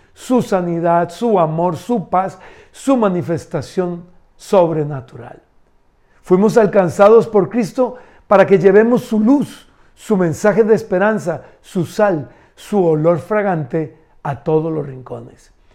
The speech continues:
Fuimos alcanzados por Cristo para que seamos hijos de Dios,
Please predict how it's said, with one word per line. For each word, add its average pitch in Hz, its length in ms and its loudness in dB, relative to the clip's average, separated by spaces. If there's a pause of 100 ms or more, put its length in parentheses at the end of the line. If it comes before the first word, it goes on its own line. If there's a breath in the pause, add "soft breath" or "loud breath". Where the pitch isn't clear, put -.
(400 soft breath)
Fuimos 214 480 0
alcanzados 220 640 4
por 233 200 -4
Cristo 170 520 -6 (320 soft breath)
para 190 240 4
que 180 120 0
seamos 208 480 0 (280)
hijos 254 400 0
de 226 140 -2
Dios, 202 320 -2